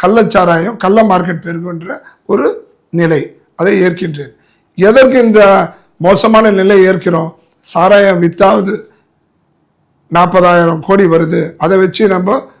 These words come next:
சில நற்பணிகளை மாநிலத்துக்கு செய்யலாம்னு நினைச்சு ஏத்துக்கிறோம். அந்த நிலையில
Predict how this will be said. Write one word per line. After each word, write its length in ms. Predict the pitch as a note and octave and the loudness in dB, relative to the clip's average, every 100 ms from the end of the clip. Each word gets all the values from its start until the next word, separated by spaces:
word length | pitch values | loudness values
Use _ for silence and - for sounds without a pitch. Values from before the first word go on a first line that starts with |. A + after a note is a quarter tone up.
| _ _ | _ _
சில 440 | - F3+ F#3 F3 | -6 0 2 2
நற்பணிகளை 880 | F3 E3+ F3+ F3 A3 F#3+ F#3 B3+ B3+ _ _ - | 2 0 0 0 0 0 0 -2 -6 _ _ -4
மாநிலத்துக்கு 600 | F3 G3+ F3+ F3 F#3+ D#3+ | 0 2 0 -2 -4 -2
செய்யலாம்னு 460 | F#3 F#3 F3+ G#3+ G#3 | 0 0 0 0 -2
நினைச்சு 340 | F3+ F3+ F3+ D4+ A3 | -2 -4 -4 -6 -4
ஏத்துக்கிறோம். 440 | F#3+ E3+ D#3 - _ _ _ | -8 -10 -18 -20 _ _ _
அந்த 460 | - E3+ A3+ A#3 A3+ | -10 -4 0 2 2
நிலையில 460 | F#3+ F#3+ F#3+ E3 | 2 0 -2 -2